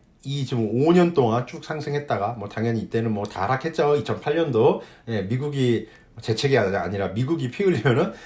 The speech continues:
다른 사람들은, 네, 완전 뭐 중상입니다, 중상. 네, 그래가지고 이렇게 상승을 기억할 필요가 있어요. 근데 뭔가 말이 좀 안 맞아요. 상충되는 것 같기도 해요. 그래서 지금은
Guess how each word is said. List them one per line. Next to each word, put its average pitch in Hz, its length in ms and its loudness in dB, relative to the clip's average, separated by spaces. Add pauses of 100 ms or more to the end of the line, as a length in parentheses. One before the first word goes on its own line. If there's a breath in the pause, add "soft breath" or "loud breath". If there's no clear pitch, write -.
(140)
다른 147 300 2
사람들은, 147 580 4 (380 loud breath)
네, 123 220 0
완전 110 420 2
뭐 104 120 0
중상입니다, 127 720 4
중상. 113 460 -4 (560 soft breath)
네, 98 260 -4 (280 loud breath)
그래가지고 202 500 6
이렇게 131 180 0
상승을 233 420 0
기억할 - 600 -2
필요가 220 240 2
있어요. 117 440 -2
근데 185 140 -2
뭔가 180 220 2
말이 165 260 6
좀 185 120 0
안 139 180 0
맞아요. 180 340 4
상충되는 214 560 0
것 175 120 2
같기도 170 240 -4
해요. 147 220 0 (140 loud breath)
그래서 160 180 0
지금은 139 580 0